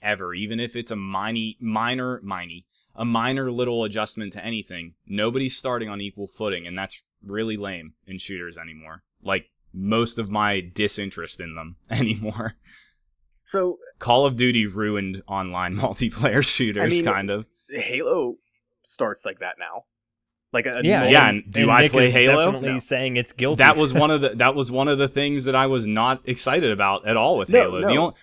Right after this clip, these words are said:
Speaker 2: I meant Halo doesn't do that now. Their arena matches, everyone starts the same. All the guns are on the map. Nothing's different.
Speaker 1: No, you still change a loadout, don't you?
Speaker 2: No.
Speaker 3: Mm-mm. No, not in Arena. Arena's pretty good about that.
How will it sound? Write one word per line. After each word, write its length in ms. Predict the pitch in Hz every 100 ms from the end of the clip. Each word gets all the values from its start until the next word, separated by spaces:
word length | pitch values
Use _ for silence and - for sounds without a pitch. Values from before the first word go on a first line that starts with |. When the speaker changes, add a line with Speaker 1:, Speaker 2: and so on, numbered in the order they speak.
| _ -
Speaker 2:
I 80 |
meant 220 | 151 160 156
Halo 340 | 175 180 160
doesn't 540 | 117 147 139 139 107
do 180 | 123 175
that 200 | 117 85 -
now. 300 | 50 50 -
Their 200 | 123 117
arena 280 | 113 123 151 101
matches, 400 | 98 80 - _ _
everyone 360 | 127 135 143 135
starts 440 | - 147 120 -
the 140 | 123
same. 240 | 117 156 - _ _ _ _
All 200 | 101 117
the 140 | 120 - _ _
guns 260 | 110 120 113
are 80 |
on 80 | 113
the 60 | 131
map. 240 | 95 98 - _ _ _ _ _ _ _ _ _ _ _
Nothing's 360 | 120 123 131 104
different. 260 | 139 - - _ _ _ _ _ _ _ _ _ _ _ _ _ _ _ _ -
Speaker 1:
No, 140 | 196
you 160 | 180 220
still 240 | 233 311
change 260 | 240 208 151
a 40 |
loadout, 520 | 110 95 95 98 147 120
don't 220 | 117 113
you? 160 | 127
Speaker 2:
No. 320 | 180 240 76 - _ _ _
Speaker 3:
Mm-mm. 340 | 160 151 135 127
No, 200 | 143 127
not 220 | 165 175
in 80 | 165
Arena. 300 | 143 143 123
Arena's 420 | 147 151 185 170
pretty 220 | - 147 120
good 160 | 117
about 280 | 110 104 101
that. 220 | 98 -